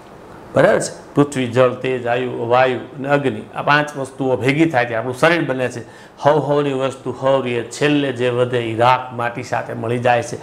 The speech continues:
એટલે આપણા જન્મથી મરણ સુધી આપણે માટી સાથેનો સ-, સંબંધ બહુ અગત્યનો છે. ધાતુની શોધ નહોતી ત્યારે માનવી મહદ અંશે, મહદ એટલે અંશ, મોટા ભાગે, બરાબર, માટીમાંથી બનાવેલી સામગ્રીનો ઉપયોગ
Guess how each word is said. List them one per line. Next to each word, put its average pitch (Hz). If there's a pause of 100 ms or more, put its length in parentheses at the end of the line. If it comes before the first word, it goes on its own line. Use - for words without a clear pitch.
(340)
એટલે 127
આપણા 123
જન્મથી 123
મરણ 131
સુધી 190 (180)
આપણે 131
માટી 123
સાથેનો 131
સ-, 127
સંબંધ 139 (180)
બહુ 139 (160)
અગત્યનો 147
છે. 107 (480)
ધાતુની 143
શોધ 196
નહોતી 165
ત્યારે 139
માનવી 127
મહદ 139
અંશે, 143
મહદ 127
એટલે 147
અંશ, 143
મોટા 151
ભાગે, 139 (440)
બરાબર, 160 (280)
માટીમાંથી 131
બનાવેલી 123
સામગ્રીનો 120
ઉપયોગ 147